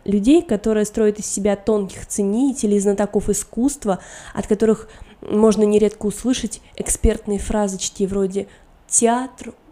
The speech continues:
умер", или "сейчас нет достойных спектаклей", или "ну здесь ничего хорошего не покажут, вот в Париже", и здесь может быть любой другой город, "вот это был уровень", и так далее.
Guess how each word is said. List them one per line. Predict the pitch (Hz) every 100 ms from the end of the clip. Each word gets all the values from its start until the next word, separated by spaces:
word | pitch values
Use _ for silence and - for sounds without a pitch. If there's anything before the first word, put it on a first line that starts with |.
| _
умер", | 220 208 190 202 214 _ _ _ - - -
или | 214 208 196 190 - -
"сейчас | - 214 226 202 233
нет | 226 214 185
достойных | 170 - 202 196 -
спектаклей", | - - - 262 262 226 208 - - -
или | 226 214 196 - -
"ну | 233
здесь | 220 226 233
ничего | 202 220
хорошего | - 220 208 214
не | 208 208
покажут, | 208 - 214 247 233 -
вот | 214 -
в |
Париже", | - 196 196 240 254 220 202 - - -
и | -
здесь | 202 202
может | 196 185
быть | 185
любой | 196 185 170
другой | 170 202 277
город, | 226 220 208 - _ _ _ -
"вот | 190 -
это | 302 302
был | 208 208 214
уровень", | - 180 190 - 196 - _ _ _ -
и |
так | 233 220 175
далее. | 165 160 175